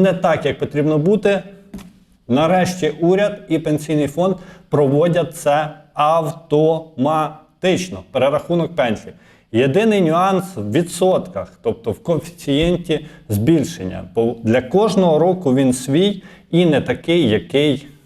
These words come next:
прийняв був Верховним судом. Зараз про це детально розповім, але факт того, що почали індексувати правильно в цьому році, ще раз повторюсь, перший раз, є. Тож,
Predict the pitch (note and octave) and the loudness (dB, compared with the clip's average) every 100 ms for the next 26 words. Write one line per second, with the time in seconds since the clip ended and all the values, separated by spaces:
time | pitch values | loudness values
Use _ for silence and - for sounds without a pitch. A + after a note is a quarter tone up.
0 | _ _ _ - B2 D3 C3 G#2+ B2 A2 | _ _ _ -2 2 2 2 2 2 0
1 | G#2+ C3 B2 A#2 A#2 B2+ F#2+ - - - | 0 2 2 2 0 -2 -2 -6 -16 -8
2 | A2+ B2+ E3+ D#3+ - C3+ - D3 C3 C3 | -2 2 2 2 0 -2 0 0 2 0
3 | D3 C#3+ B2+ A2 - - B2 C#3 - C#3 | 0 2 0 -2 -8 -8 -2 -2 0 2
4 | F3 G#3+ - - D3+ D#3+ B2+ G2+ - _ | 4 2 0 0 2 2 0 -4 -12 _
5 | _ _ _ _ _ _ _ _ _ _ | _ _ _ _ _ _ _ _ _ _
6 | _ _ _ - - - - _ _ _ | _ _ _ -10 -10 -10 -20 _ _ _
7 | _ _ _ _ - F3+ D3 - E3 C#3 | _ _ _ _ -2 0 0 -2 0 0
8 | G#2+ - C3+ B2+ C3+ - B2+ G#2+ F#2+ - | 0 -4 -6 -4 -4 0 0 0 -4 -8
9 | A#2 A#2+ - B2 A#2 - - C#3 C#3+ D3 | -4 -4 -4 -2 -2 -2 -6 0 0 0
10 | C3 A2+ - B2+ A#2 A#2 A#2+ A2 - B2 | -2 -4 -8 -4 -2 0 -2 -4 -6 -4
11 | G#2+ - G2+ A2 A2 - A2+ - A#2 C#3+ | -4 -6 -8 -4 -2 -2 -2 -2 0 0
12 | C#3+ - - - A#2 D3+ A#2+ - - - | -2 -10 -20 -6 2 2 2 -4 -16 -4
13 | A#3+ G#3 | 0 0